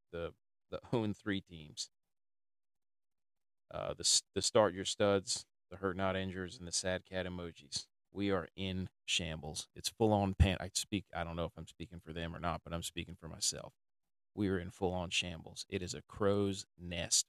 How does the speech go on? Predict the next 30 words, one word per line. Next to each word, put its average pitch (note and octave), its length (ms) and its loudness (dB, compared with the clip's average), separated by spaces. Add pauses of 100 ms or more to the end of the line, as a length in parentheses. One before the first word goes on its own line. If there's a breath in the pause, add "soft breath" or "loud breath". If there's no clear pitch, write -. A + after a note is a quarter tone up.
(100)
up - 160 -10
in D2 100 -10
here. D#2 320 -14 (880)
Um, - 320 -12 (220)
we've G2 180 -2
got F2 220 4 (220)
yarn G2 440 0
or F2+ 120 -4 (160)
fishing G2 320 4
line F2 400 -2
or F2+ 60 -10 (140)
whatever F2+ 280 2
you G#2+ 140 4
want. G#2 140 4
It F#2+ 80 -2
gets - 180 -4
everywhere. D#2+ 460 0 (640)
I - 40 -16
mean, F2 200 -12 (120)
we G2+ 80 0
don't, G2 180 0
we G2+ 100 -4
can't G2+ 240 -2
even F2+ 320 -2 (640)
get F2 100 2
it, E2+ 100 -8 (300)
uh, F#2 200 2
out F#2+ 160 4
of F2 100 -2
knots. - 520 0